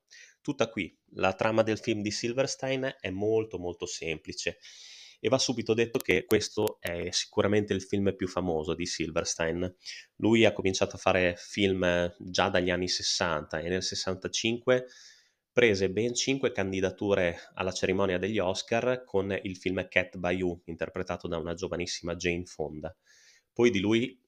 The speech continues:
ti-, altro titolo sicuramente memorabile, che però negli anni si è andato un pochino a perdere, non, non sento parlarne più nessuno, è Un uomo chiamato Cavallo, film dalle scene abbastanza anche controverse e violente, interpretato da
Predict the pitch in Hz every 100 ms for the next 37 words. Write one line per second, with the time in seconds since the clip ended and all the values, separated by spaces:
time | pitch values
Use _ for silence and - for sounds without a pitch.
0 | - - 101 104 98 92 92 92 92 90
1 | 87 - 95 104 98 85 87 92 104 92
2 | 90 101 98 127 160 139 101 101 113 117
3 | 101 92 85 87 90 87 87 - 92 87
4 | - 90 80 90 90 95 80 80 80 82
5 | - 95 90 87 87 90 87 87 92 98
6 | - - 87 92 101 - - - - -
7 | 104 101 92 104 104 87 87 - - 90
8 | 98 82 82 85 - _ - 120 127 120
9 | - _ 104 101 117 147 160 98 117 120
10 | 98 123 - 95 98 92 98 101 104 90
11 | 87 95 92 90 87 90 - 92 90 98
12 | 90 85